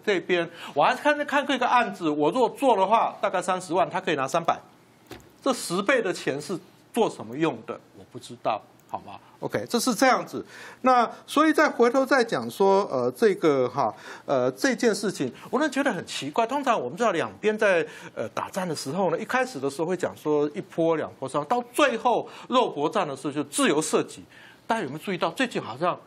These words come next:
自由射击那种感觉？他在上台一百，百日维新而已啊。我现在开，开是，啊，是百日咳啊，哈，OK，啊，一天到晚在。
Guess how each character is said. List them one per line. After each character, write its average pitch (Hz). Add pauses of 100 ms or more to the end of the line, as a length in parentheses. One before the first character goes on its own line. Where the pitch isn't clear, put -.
(140)
自 226
由 147
射 160
击 -
那 170
种 165
感 156
觉？ 127
他 240
在 240
上 240
台 160
一 220
百， - (360)
百 -
日 214
维 147
新 185
而 175
已 139
啊。 92 (400)
我 123
现 160
在 165
开， 147
开 139
是， 143 (300)
啊， 208
是 202
百 -
日 143
咳 -
啊， 95
哈， 101 (100)
OK， 117 (360)
啊， 131
一 139
天 147
到 135
晚 104
在。 117